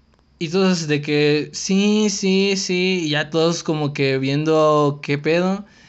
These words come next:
Y ya nada más yo sentía así como, me hacía cada vez más pe-, yo sentía en mi mente que me hacía cada vez más pequeñito, güey, porque, o sea, de la pena,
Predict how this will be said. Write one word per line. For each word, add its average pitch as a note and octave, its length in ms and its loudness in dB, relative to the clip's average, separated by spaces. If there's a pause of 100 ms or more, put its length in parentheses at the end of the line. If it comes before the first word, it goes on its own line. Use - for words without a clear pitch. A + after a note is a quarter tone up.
(420)
Y D3+ 120 -4
ya D3 180 0
nada D#3 160 0
más D#3+ 420 -2
yo D#3 180 0
sentía D#3 300 -2
así D#3 140 -4
como, D#3 580 -2
me C#3+ 120 -4
hacía F3+ 200 -2
cada G#3+ 180 2
vez A3 140 2
más A3+ 180 2
pe-, G3 200 -2
yo G3+ 220 2
sentía A3+ 400 0
en A3 80 2
mi G3 100 2
mente G#3+ 320 0
que G3+ 100 -2
me F3 100 2
hacía F3+ 160 -2
cada F#3+ 160 2
vez F#3+ 100 4
más F#3+ 160 0
pequeñito, F#3+ 560 -2
güey, G#3 140 0
porque, E3 300 -2
o D3 60 0
sea, D3 160 -2
de D3+ 100 -2
la C#3 160 -4
pena, F#3 440 -2